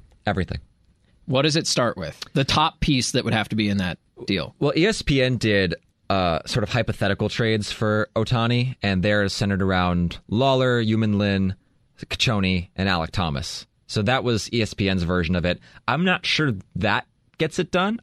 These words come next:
Speaker 1: I, th-, I think it makes sense because those are a couple of players who are ready to contribute now or close to ready to contribute now. One in Lin, who's kind of a high-end starting pitcher potentially down the road.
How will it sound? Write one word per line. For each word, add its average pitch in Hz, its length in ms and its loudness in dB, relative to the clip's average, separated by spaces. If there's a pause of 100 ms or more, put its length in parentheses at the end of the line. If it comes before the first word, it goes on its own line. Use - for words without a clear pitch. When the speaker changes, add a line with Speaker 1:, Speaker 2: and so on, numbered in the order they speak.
Speaker 1:
I, 123 120 0
th-, - 120 -6
I 135 60 0
think 180 200 0
it 170 80 -4
makes 131 220 -2
sense 123 340 -4
because 107 440 -2
those 107 180 0
are 98 260 0 (640)
a - 40 -6
couple 175 300 0
of 147 80 -2
players 139 400 0
who 127 100 0
are 107 140 2
ready 113 220 0
to 104 80 -2
contribute 104 580 -2 (220)
now 98 340 2
or 95 80 0
close 120 300 -4
to 104 80 -2
ready 95 180 2
to - 80 -8
contribute 87 460 -2
now. 85 380 0 (520)
One 135 540 0
in 104 440 2
Lin, 110 320 0
who's 92 460 0
kind - 260 -4
of 90 120 -2
a 90 180 0 (260)
high-end 104 400 0
starting 92 280 -2
pitcher 95 260 -4
potentially 95 340 -4
down 85 200 -2
the 85 80 -2
road. 110 420 0